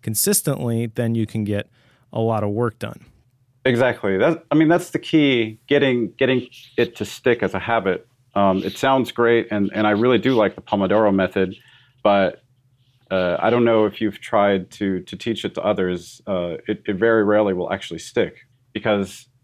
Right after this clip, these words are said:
Speaker 2: it's, it's really difficult to, to get somebody to, you know, pay attention to turning the timer and, uh, getting yelled at by it at the end and, and all that. So my method,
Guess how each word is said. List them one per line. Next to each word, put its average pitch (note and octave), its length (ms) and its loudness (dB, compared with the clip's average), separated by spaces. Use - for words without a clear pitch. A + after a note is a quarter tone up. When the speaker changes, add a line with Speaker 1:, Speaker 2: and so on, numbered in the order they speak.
Speaker 2:
it's, A#2 240 -4
it's A#2 160 -8
really A2+ 200 2
difficult G2+ 760 -2
to, F#2 500 -4
to G#2 80 -8
get G#2 220 -2
somebody F#2 640 -4
to, F2+ 520 -8
you F#2+ 60 -10
know, F2 80 -8
pay G#2 220 -4
attention G2 640 -6
to F2+ 400 -6
turning A2+ 220 0
the G2+ 40 -2
timer G2 600 0
and, F2+ 440 -6
uh, E2+ 280 -4
getting G2 220 -2
yelled F#2+ 240 2
at F#2 260 -2
by F2+ 160 -2
it F2+ 120 -4
at F2 140 -8
the F#2 120 -4
end F2+ 460 -6
and, E2 260 -16
and F2+ 100 -6
all F2 120 -4
that. E2+ 340 -6
So F#2 300 -2
my B2+ 260 4
method, A2+ 600 0